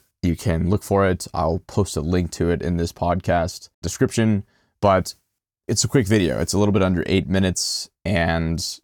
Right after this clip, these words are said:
they just, Brian and Gabby come across as, like, extremely likable people. I think if you watched that video, you couldn't help but come away with just thinking you would wanna have a drink or have a conversation with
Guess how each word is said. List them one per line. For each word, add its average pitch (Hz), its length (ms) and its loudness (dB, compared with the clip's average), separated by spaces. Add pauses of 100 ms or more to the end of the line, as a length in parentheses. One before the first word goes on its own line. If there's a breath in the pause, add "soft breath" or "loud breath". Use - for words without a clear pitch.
(120)
they 95 120 2
just, - 340 -2 (240)
Brian 107 580 2
and 95 320 0
Gabby 87 640 2 (260)
come 98 240 0
across 85 480 0 (100)
as, 85 600 -4 (260)
like, 82 260 -4 (220)
extremely 123 460 2
likable 92 480 2
people. 71 500 -4 (1300)
I - 40 -2
think 131 160 4
if 110 100 4
you 113 80 6
watched 104 460 2
that 92 180 2
video, 87 560 2
you 87 160 0
couldn't 98 240 0
help 151 200 2
but - 100 -6
come 98 160 0
away 85 280 2
with 82 200 -2
just 90 200 -4
thinking 80 440 -4 (800)
you 110 120 4
would 98 120 4
wanna 95 180 4
have 95 140 2
a - 20 2
drink 101 460 0 (100)
or 90 160 2
have 98 140 2
a 90 40 0
conversation 90 920 0
with 87 420 -2